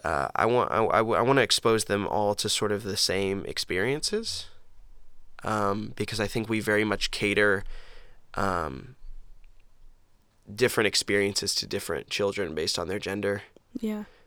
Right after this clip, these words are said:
Speaker 1: Um, and I don't wanna do that because we've used the word limiting. I think it is super limiting, and I don't think it gives someone a, a, a chance to figure out what they really wanna do or what they'd really be good at.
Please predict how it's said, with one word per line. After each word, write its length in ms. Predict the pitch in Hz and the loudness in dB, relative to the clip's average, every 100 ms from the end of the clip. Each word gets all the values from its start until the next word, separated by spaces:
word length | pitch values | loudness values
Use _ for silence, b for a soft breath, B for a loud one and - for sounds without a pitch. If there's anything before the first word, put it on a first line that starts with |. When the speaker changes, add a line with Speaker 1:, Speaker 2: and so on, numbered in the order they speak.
| b _ - | b _ -12
Speaker 1:
Um, 340 | - 98 98 90 | -4 0 0 -2
and 140 | 95 | -2
I 160 | 98 92 | -2 -2
don't 280 | 95 101 104 | -2 -4 -4
wanna 200 | 120 123 | -6 -6
do 200 | 156 170 | -6 -6
that 280 | - - - - - - - - - - - - - | -6 -8 -12 -18 -20 -20 -20 -20 -20 -20 -20 -20 -14
because 640 | 117 107 110 101 101 - - - | -8 -2 2 2 2 -2 -6 -8
we've 220 | 110 104 | -8 -4
used 200 | 107 98 | -2 -2
the 80 | 104 | 0
word 160 | 107 101 | 0 -2
limiting. 340 | 104 107 104 | -2 -2 -2
I 80 | 104 | -2
think 200 | - 104 | -4 -2
it 80 | 104 | 0
is 120 | 110 | 0
super 260 | 104 101 | 0 -4
limiting, 480 | 90 107 104 101 104 - B B B B B B B _ | -4 -6 -4 -4 -6 -10 B B B B B B B _
and 800 | - 95 95 98 98 95 92 - - - - _ - - - - - - _ _ - - - - | -4 -2 -2 -2 -2 -4 -6 -6 -6 -8 -16 _ -20 -20 -20 -20 -20 -20 _ _ -20 -20 -20 -12
I 60 | - | -6
don't 140 | 104 | -4
think 160 | 95 95 | -4 -6
it 80 | 78 | -2
gives 180 | 104 98 | 0 2
someone 300 | 98 98 92 | 2 2 0
a, 40 | 64 50 67 60 - - - - - | -2 -2 -2 -2 -6 -12 -18 -20 -14
a, 40 | |
a 40 | - | -8
chance 300 | - 123 - | -6 -4 -6
to 80 | |
figure 200 | 127 127 | -4 -2
out 60 | 123 | 0
what 120 | 127 | 0
they 100 | 123 | -2
really 240 | 123 123 123 | -2 -2 -2
wanna 220 | 120 117 | -2 0
do 180 | 151 160 | 4 4
or 60 | |
what 140 | 98 104 | 4 2
they'd 160 | 104 | 2
really 200 | 107 104 | 2 2
be 120 | 101 | 0
good 160 | 104 139 | 0 2
at. 220 | 110 104 | 4 2